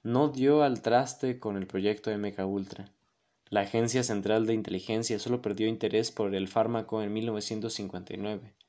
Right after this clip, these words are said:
cuando comenzaban los experimentos de Leary, de Leary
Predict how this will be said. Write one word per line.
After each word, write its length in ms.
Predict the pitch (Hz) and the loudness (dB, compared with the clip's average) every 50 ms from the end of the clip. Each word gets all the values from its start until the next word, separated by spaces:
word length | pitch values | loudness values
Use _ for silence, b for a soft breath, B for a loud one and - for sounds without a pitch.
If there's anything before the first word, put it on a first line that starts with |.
| _ b b b b b b b b b - | _ b b b b b b b b b 0
cuando 220 | 123 117 120 117 | 2 2 2 4
comenzaban 440 | 120 127 123 123 - 156 156 156 151 | 4 4 2 4 4 4 4 4 4
los 140 | 147 143 - | 2 0 -2
experimentos 680 | 120 - - 113 107 104 110 120 127 127 135 127 110 | -4 -6 -4 -4 -2 0 0 0 0 0 -2 -2 0
de 120 | 110 101 | 0 0
Leary, 400 | 104 104 120 135 135 120 120 - - | 0 0 0 0 -2 -2 -4 -8 -10
de 240 | 117 107 110 101 | -6 -4 -2 -2
Leary 520 | 95 98 107 127 147 147 113 104 117 123 | -2 0 0 0 0 0 -2 -4 -6 -10